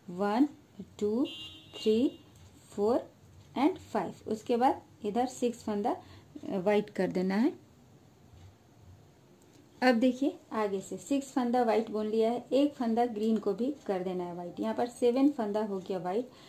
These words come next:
थ्री फंदा होगा ग्रीन और उसके बाद फिर इधर सेवन फंदा व्हाइट हो जाएगा। पीछे से भी सेवन फंदा व्हाइट बुन लेना है। पीछे से यहाँ पर थ्री फंदा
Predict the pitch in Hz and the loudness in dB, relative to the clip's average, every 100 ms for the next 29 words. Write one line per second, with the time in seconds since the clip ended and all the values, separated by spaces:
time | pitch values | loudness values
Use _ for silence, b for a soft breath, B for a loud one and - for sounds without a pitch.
0 | B - - 285 294 226 208 208 202 180 | B -10 4 6 6 4 2 2 0 -2
1 | 180 175 208 285 B B B 220 226 240 | -4 -2 2 2 B B B 2 2 2
2 | 277 254 277 285 - 277 240 220 277 294 | 0 4 2 2 -2 0 0 0 0 0
3 | - 247 262 294 294 214 226 330 - 202 | 0 2 6 6 6 0 0 -2 -4 -2
4 | 190 190 - 196 190 196 202 254 - - | -2 -2 0 0 4 4 6 4 2 4
5 | 240 285 277 262 294 - 220 226 214 220 | 4 6 6 8 6 4 4 4 2 2
6 | 214 277 214 196 196 190 180 180 185 185 | 4 4 4 2 2 2 2 2 0 -4
7 | 180 - B B B B - 269 269 302 | -8 -18 B B B B 2 8 8 8
8 | 302 294 277 277 302 - 247 277 277 233 | 6 6 6 4 2 2 2 2 4 2
9 | 240 | 2